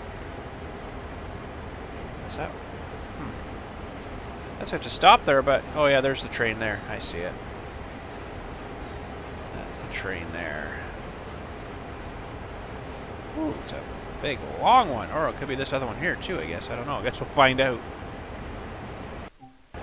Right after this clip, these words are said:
Well, let's speed a little bit here.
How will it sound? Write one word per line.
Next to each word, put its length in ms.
Well, 200
let's 160
speed 400
a 60
little 260
bit 160
here. 300